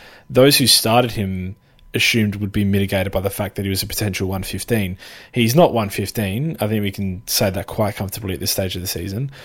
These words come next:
Um, in fact, this is his first consecutive tons for the entire season. Um, he was very up and down. He has been a tag risk now, um,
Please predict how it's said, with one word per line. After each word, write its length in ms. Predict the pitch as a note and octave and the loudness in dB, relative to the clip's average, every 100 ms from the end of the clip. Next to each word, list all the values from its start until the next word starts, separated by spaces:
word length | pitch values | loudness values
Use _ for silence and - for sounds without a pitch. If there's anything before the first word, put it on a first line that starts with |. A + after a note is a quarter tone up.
| - - | -20 -6
Um, 180 | - G#2+ | -2 -2
in 80 | G#2 | -2
fact, 240 | - G2+ - | 0 0 -2
this 140 | B2+ | -2
is 220 | C3+ G#2+ | -2 -4
his 140 | G2+ - | -4 -6
first 600 | - A2+ A2+ - - - | 2 4 4 2 -4 -6
consecutive 680 | A2 - A2+ - G2+ G2 | -2 2 0 0 -2 -2
tons 480 | - G#2+ G2+ G2 F#2+ | -2 -2 -2 -2 -4
for 100 | - | -6
the 140 | F#2 F#2+ | -6 -6
entire 360 | G2 G#2 F#2+ | -2 0 0
season. 520 | - A2 G#2 F2+ B2 - - - - - - | 2 2 2 -2 -6 -8 -16 -20 -20 -20 -2
Um, 480 | G2+ G2+ G2 G2 G2 | 2 2 2 0 0
he 100 | G#2+ | 0
was 140 | G2+ | 0
very 440 | A#2 A#2+ C3 B2+ | -4 4 6 8
up 160 | A#2 - | 4 2
and 120 | G#2 | -2
down. 400 | F#2+ F#2+ F2+ C3+ - - - _ _ _ | 0 -2 -2 -6 -8 -20 -20 _ _ _
He 440 | - B2 A#2 A#2 A2 | -2 2 4 2 0
has 360 | - C#3 D#3 | 2 4 4
been 140 | C3 A#2 | 2 0
a 80 | G2+ | 0
tag 340 | A2+ G2+ F#2+ | 0 0 0
risk 360 | G2+ D3 - - - | 0 0 -2 -6 -4
now, 400 | G2+ F2+ D3+ D3+ - | -2 0 -2 -4 -6
um, 360 | G#2+ F2+ F2+ | -2 -2 -4